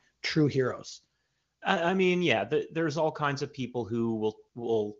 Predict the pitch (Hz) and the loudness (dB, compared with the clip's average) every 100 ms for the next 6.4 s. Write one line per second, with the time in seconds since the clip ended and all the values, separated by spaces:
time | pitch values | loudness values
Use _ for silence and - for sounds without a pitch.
0 | _ _ _ _ _ - - - 143 135 | _ _ _ _ _ -8 -6 -2 0 0
1 | 127 123 123 - 143 127 117 107 107 110 | 0 -2 -8 -8 -6 -4 -4 -4 -4 -2
2 | 110 110 131 123 104 131 123 120 120 117 | -2 -4 -4 -4 2 2 4 0 -2 -4
3 | - 117 107 104 104 104 - 110 104 - | -2 0 2 0 0 -2 -2 -4 -4 -6
4 | - 120 107 104 101 _ _ _ 110 123 | -8 -4 -2 -2 -6 _ _ _ 0 4
5 | 127 123 110 - 120 123 117 107 110 104 | 4 2 -2 -4 -4 -4 -6 -4 -4 -4
6 | 107 104 - - | -6 -6 -8 -10